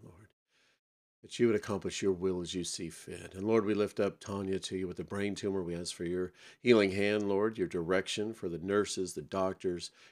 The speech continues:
everyone involved, Lord. We just ask that you would draw them, uh, to you through this just terrible situation. And also, Stephen Lynn, we thank you that they were not,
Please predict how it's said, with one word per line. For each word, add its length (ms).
everyone 340
involved, 420
Lord. 260
We 80
just 240
ask 160
that 160
you 60
would 80
draw 340
them, 320
uh, 140
to 160
you 300
through 340
this 320
just 300
terrible 320
situation. 800
And 100
also, 240
Stephen 400
Lynn, 180
we 80
thank 260
you 100
that 160
they 100
were 160
not, 260